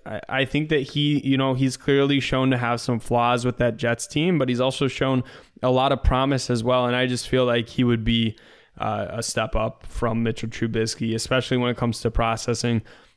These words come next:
especially when it comes to, um, you know, maybe some, some of those deep passes. I think that he could improve on some of his, uh, his sideline passes for sure, accuracy there.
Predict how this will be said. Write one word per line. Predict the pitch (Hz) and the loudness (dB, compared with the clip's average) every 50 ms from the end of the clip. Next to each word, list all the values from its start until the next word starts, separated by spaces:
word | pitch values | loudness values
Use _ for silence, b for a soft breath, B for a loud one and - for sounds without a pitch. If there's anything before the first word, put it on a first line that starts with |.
| B B - | B B -8
especially | - - - - - 131 131 123 - 139 131 | -6 -6 -4 -2 0 0 0 2 2 2 2
when | 123 123 123 | 4 4 2
it | 123 120 | 0 0
comes | - 123 120 120 117 110 - | 0 0 2 2 2 0 -2
to, | - - - 123 120 120 117 113 110 b b b b b b b b b - | -4 -2 0 2 4 4 2 2 0 b b b b b b b b b -4
um, | 113 117 117 117 117 117 113 113 113 113 117 120 117 - - | -2 0 0 0 0 0 -2 -4 -4 -6 -6 -8 -10 -12 -8
you | - 127 127 | -4 -4 -2
know, | 123 120 120 120 | -2 -2 -2 -2
maybe | 120 123 131 135 139 135 135 131 | 0 0 2 2 2 2 2 0
some, | 123 - 135 127 127 123 87 120 | 0 0 0 0 0 -2 -4 -6
some | 120 - 143 135 131 | -4 -2 0 2 2
of | 127 | 2
those | 123 123 123 117 110 | 2 2 2 2 0
deep | 143 123 123 123 - - | 0 2 2 2 2 0
passes. | - - 117 117 120 113 - - 120 120 110 - B B B B - | -2 0 0 -2 -2 -2 0 0 0 0 0 -2 B B B B -4
I | 131 131 | -2 0
think | 156 185 180 | 2 2 2
that | 165 151 | 2 4
he | 151 165 156 | 4 2 2
could | - - 151 147 156 | 2 2 2 2 2
improve | 147 139 - - 139 139 143 139 | 0 0 0 2 4 4 4 4
on | 139 135 131 | 2 0 0
some | - - 131 131 131 | 0 0 2 2 2
of | 131 127 123 117 117 | 2 0 -2 -4 -2
his, | 117 123 123 127 123 117 123 | 0 2 2 2 2 2 2
uh, | 123 120 120 117 117 113 113 | 2 2 2 2 2 0 0
his | 113 127 127 120 | 0 0 0 0
sideline | - - - 120 120 127 127 127 127 127 | 0 -2 0 0 0 0 2 2 2 4
passes | - 135 123 120 123 117 - 135 123 | 4 4 4 2 0 -2 -2 -4 -2
for | - - 127 120 | 0 0 0 0
sure, | - - 123 120 123 | 0 0 0 2 2
accuracy | 123 120 120 117 - - - 120 110 107 - - 120 | 2 2 0 -2 -2 -2 0 0 0 0 0 0 0
there. | 113 117 117 117 127 139 | 2 2 2 2 2 0